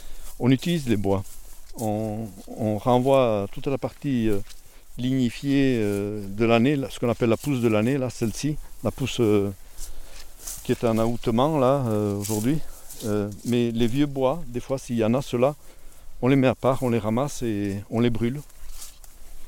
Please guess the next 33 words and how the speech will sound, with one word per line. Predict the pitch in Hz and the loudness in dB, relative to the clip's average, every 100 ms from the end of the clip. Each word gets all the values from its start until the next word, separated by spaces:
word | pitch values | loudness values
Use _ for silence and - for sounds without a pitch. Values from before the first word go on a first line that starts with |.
| - - - | -10 -12 -4
On | 117 | 0
les | 127 | 0
brûle, | 107 120 139 | 0 0 0
là, | 113 107 104 104 | -2 -2 -2 -4
comme | - 117 | 0 0
le | 117 | 2
tas, | - 120 113 | 2 0 0
là, | 101 | -4
qui | - | -6
est | - | -2
en | 104 | 2
bas, | 123 123 | 4 2
là, | 110 | 0
près | - 107 | -2 -2
de | |
la | 107 | 0
voiture, | 107 - 135 - - - - - - - - | -2 -4 -10 -12 -20 -14 -10 -8 -10 -14 -8
qui | - | -4
était | 117 120 | -2 0
destiné | 104 - - 113 117 113 | -2 -2 -2 0 2 0
à, | 98 95 90 87 - - - - - - - - - - | 0 -2 -6 -10 -12 -12 -12 -16 -16 -14 -12 -8 -6 0
à | 107 | 0
un | |
restaurateur, | 104 110 110 101 - 135 107 | 0 -2 0 0 2 0 0
là, | 98 101 | -2 -4
et | 101 - | -4 -6
qui | 101 | -2
voulait | 101 98 | 0 0
faire, | 117 104 95 | 0 0 0
euh, | 98 90 92 92 101 | -2 -2 -6 -8 -8
des | 101 | -6
grillades, | 90 101 113 117 | -2 0 0 -2
là, | 95 | -6